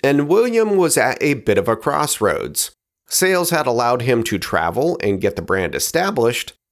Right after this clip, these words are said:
but vodka as a category was still very competitive. So for growth, he needed some additional investment,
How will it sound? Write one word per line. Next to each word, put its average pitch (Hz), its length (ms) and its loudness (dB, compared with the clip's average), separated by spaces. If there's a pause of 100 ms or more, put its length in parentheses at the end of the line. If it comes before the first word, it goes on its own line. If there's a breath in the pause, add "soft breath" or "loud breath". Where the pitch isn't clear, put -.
(200)
but 131 260 0
vodka 175 420 0
as 139 200 0
a - 80 0
category 123 800 0
was 120 200 0
still 156 280 0
very 107 340 0
competitive. 107 720 -2 (400)
So 151 220 0
for 139 220 0
growth, 180 540 0
he 170 200 -2
needed 131 340 0
some 123 300 -2
additional 110 680 -2
investment, 104 880 -2